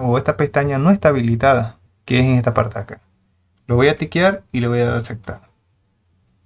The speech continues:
Perfecto, como pueden ver ya apareció. Lo siguiente que tienen que hacer es que esta hoja de Excel, ustedes la tienen que guardar en un, en esta cosa. Tiene que tener una extensión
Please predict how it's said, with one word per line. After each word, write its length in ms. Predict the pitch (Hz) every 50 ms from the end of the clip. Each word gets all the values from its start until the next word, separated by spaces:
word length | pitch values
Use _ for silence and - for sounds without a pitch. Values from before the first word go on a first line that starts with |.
| _ _ -
Perfecto, 400 | - 123 117 131 123 117 113 113
como 180 | 120 120 123
pueden 220 | 120 151 156 160 165
ver 100 | 175 160
ya 140 | 139 135 135
apareció. 520 | - 135 113 113 110 - - 113 113 - _ _ _ _ - - _ _ _ _ -
Lo 60 | -
siguiente 340 | 170 - - 233 233 226 208
que 100 | - 170
tienen 280 | - 175 180 185 180 165
que 80 | 160
hacer 240 | 151 - - 165 151 -
es 180 | - 156 156 156
que 200 | - - 131 135
esta 260 | 165 160 - 160 147
hoja 180 | 160 147 151 139
de 100 | 131 131
Excel, 400 | 127 - - 165 170 196 220 208 _ - -
ustedes 240 | - 131 - 156 151
la 80 | 143
tienen 220 | 139 143 139 139 135
que 80 | -
guardar 380 | 131 123 120 117 117 127 139 143
en 180 | - - 123 123
un, 460 | 127 139 147 156 160 165 165 170 - - - - - _ -
en 100 | 120 127
esta 220 | 135 - - 131 -
cosa. 460 | - 120 117 113 - - - - _ _ _ - _ -
Tiene 240 | - 143 151 151 147
que 80 | -
tener 220 | 127 - 123 131 139
una 120 | 143 143
extensión 640 | 127 117 - 120 117 117 - 151 160 175 196 202